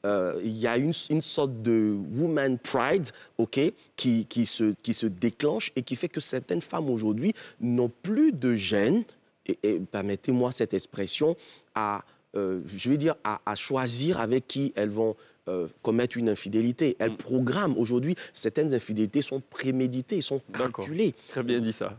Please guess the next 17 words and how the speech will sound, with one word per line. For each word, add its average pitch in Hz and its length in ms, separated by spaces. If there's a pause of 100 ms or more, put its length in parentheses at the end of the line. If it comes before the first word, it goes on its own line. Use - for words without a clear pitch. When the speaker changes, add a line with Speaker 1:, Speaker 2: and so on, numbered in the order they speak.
Speaker 1:
Donc 147 260
à - 80
partir 160 300
de 180 60
ce 139 160
Speaker 2:
De 127 40
la 127 60
Speaker 1:
moment-là, 131 300
Speaker 2:
préméditation. 135 580
Speaker 1:
euh, 123 140 (240)
hier, 170 360 (300)
peut-être 147 300
que 170 60
les 131 200
hommes 170 160
étaient, 151 480
étaient 113 320